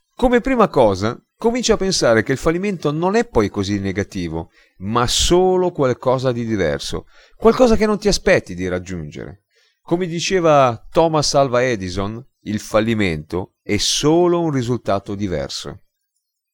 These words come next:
Un risultato che certo non ti aspettavi e che indubbiamente non è quello che volevi, ma è pur sempre un risultato. Adesso sai che cosa non funziona e puoi modificare le tue azioni per arrivare al risultato che desideri, giorno per giorno.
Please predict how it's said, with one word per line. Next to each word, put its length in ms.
Un 120
risultato 460
che 120
certo 280
non 100
ti 80
aspettavi 640
e 80
che 100
indubbiamente 640
non 220
è 80
quello 240
che 120
volevi, 640
ma 200
è 80
pur 200
sempre 400
un 80
risultato. 760
Adesso 680
sai 420
che 160
cosa 380
non 340
funziona 680
e 120
puoi 200
modificare 680
le 140
tue 140
azioni 420
per 160
arrivare 400
al 80
risultato 480
che 160
desideri, 580
giorno 460
per 180
giorno. 480